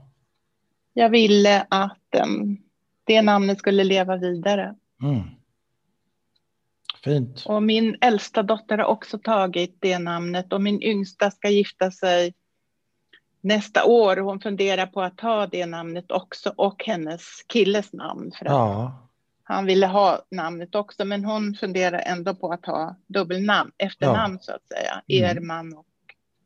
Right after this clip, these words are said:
Speaker 1: killens efternamn.
Speaker 2: Ja. Så det lever verkligen vidare som du ville.
Speaker 1: Ja.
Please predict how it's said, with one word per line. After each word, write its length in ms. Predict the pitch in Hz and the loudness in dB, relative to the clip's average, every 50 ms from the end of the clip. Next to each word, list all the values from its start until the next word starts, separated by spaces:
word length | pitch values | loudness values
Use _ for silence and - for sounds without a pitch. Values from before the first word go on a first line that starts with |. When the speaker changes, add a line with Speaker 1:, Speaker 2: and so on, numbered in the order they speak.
| _ _ _ _ _ _ _ _ _ - | _ _ _ _ _ _ _ _ _ -14
Speaker 1:
killens 540 | - - - - - - 196 190 _ _ - | -12 -12 -10 -10 -12 -12 -14 -16 _ _ -20
efternamn. 640 | 196 185 _ _ _ - 196 190 190 190 185 185 - | -20 -20 _ _ _ -16 -16 -14 -14 -16 -18 -20 -10
Speaker 2:
Ja. 480 | - 117 110 101 95 92 104 127 160 - _ _ _ _ _ _ _ _ _ _ _ - - _ _ _ _ | -6 -4 -4 -4 -4 -6 -8 -12 -12 -14 _ _ _ _ _ _ _ _ _ _ _ -20 -20 _ _ _ _
Så 200 | - - - 127 | -14 -10 -6 -2
det 140 | 120 131 | 0 0
lever 340 | 123 120 120 120 135 151 170 | 2 4 4 4 4 4 4
verkligen 460 | 170 185 151 127 120 - - 123 123 | 4 4 2 2 2 0 -2 -2 -2
vidare 580 | 123 120 117 107 123 143 180 185 156 131 127 120 | -2 -2 -2 0 0 0 0 -2 -4 -4 -6 -10
som 220 | - - 127 123 | -8 -6 -4 -2
du 120 | 113 117 113 | -2 -2 -2
ville. 180 | 110 110 107 | 0 0 2
Speaker 1:
Ja. 420 | - 220 247 269 285 302 330 339 | 2 2 4 2 2 0 -2 -4